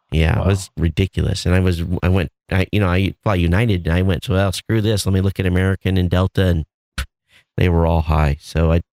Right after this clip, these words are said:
Speaker 1: stuck with United. But anyway.
Speaker 2: Yeah, I did. Uh, Dan did mention from Podcast Movement that, uh, the hotel is booking up fast. I guess they've had to secure, I guess,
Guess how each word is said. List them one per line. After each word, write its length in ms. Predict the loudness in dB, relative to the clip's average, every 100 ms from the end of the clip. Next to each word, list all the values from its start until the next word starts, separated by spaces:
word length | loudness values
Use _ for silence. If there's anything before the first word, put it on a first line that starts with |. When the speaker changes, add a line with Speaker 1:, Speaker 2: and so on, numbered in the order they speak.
| _
Speaker 1:
stuck 240 | -12 -6 -6 -4
with 100 | -2
United. 360 | 0 2 0 -2
But 140 | -4 -6 _ _ _ _ _ _ -2
anyway. 380 | 2 2 2 0
Speaker 2:
Yeah, 140 | 0
I 60 | 2
did. 280 | 2 0 -4 _ _ _ _ -4
Uh, 240 | -2 -4
Dan 420 | -6 -2 0 0
did 260 | 0 0 0
mention 680 | -6 -4 -6 -6 -10 -16 -20 _
from 160 | -12 -4
Podcast 360 | -2 -2 -4 -8
Movement 340 | -6 -6 -4
that, 260 | -4 -4 0
uh, 300 | 2 2 -2 -8 -12 -4
the 180 | -4 -2
hotel 640 | -6 -4 0 2 2 0 -4
is 280 | -10 -12 -14 _ _ _
booking 300 | -6 -6 -4
up 140 | -8 -4
fast. 340 | -2 0 -2
I 60 | -4
guess 240 | -4 -4 _
they've 160 | -2 0
had 200 | 0 0
to 300 | 0 0 -2 -10 _ _ -6
secure, 800 | -6 -2 0 2 2 0 -2 -8 _ _ _ _ -10
I 100 | -6
guess, 640 | -4 -4 -4 -4 -6